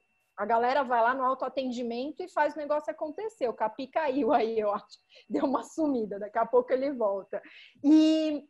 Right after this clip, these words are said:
essa questão, pra mim, bateu muito forte nas academias.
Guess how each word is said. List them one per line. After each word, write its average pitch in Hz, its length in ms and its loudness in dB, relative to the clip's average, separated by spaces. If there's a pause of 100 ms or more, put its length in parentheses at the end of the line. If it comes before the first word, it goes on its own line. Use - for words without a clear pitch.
(180)
essa 494 360 2
questão, 359 560 0
pra 339 180 0
mim, 320 240 -4
bateu 285 300 0
muito 349 440 -2 (160)
forte 320 460 0
nas 226 220 -4
academias. 214 680 -6